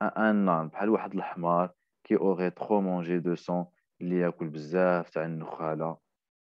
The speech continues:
شوف الهضرة كي دايرة، تكون تعيب كيما نقولوا رحمة، مش تعيبش رحمة، تعيب راجل رحمة، هذيك المرأة اللي دابزت معاها راه تعيب راجلها. قلنا الصون هو النخالة. Celui de فاطمة البزيوية،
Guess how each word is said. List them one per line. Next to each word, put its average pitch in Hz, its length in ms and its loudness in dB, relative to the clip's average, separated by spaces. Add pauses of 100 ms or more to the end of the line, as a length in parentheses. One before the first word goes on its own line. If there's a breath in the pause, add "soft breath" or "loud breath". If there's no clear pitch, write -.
(280)
شوف 95 160 -6
الهضرة 90 300 2
كي 85 140 -4
دايرة، 78 220 -2
تكون 87 260 -4
تعيب 87 340 2
كيما 87 260 -2
نقولوا 82 380 2
رحمة، 101 380 2 (520)
مش 85 220 -8
تعيبش 127 320 6
رحمة، 80 240 -2
تعيب 90 340 2
راجل 90 260 2
رحمة، 73 340 -2
هذيك 73 180 -12
المرأة 85 160 -2
اللي 82 120 -4
دابزت 78 380 -4
معاها 95 200 -6
راه 87 60 0
تعيب 80 360 -8
راجلها. 76 420 -8 (1040)
قلنا 85 260 -2
الصون 113 320 -6
هو 107 100 -2
النخالة. 78 640 0 (680)
Celui 123 340 6
de 110 120 4
فاطمة 101 360 0
البزيوية، 87 880 0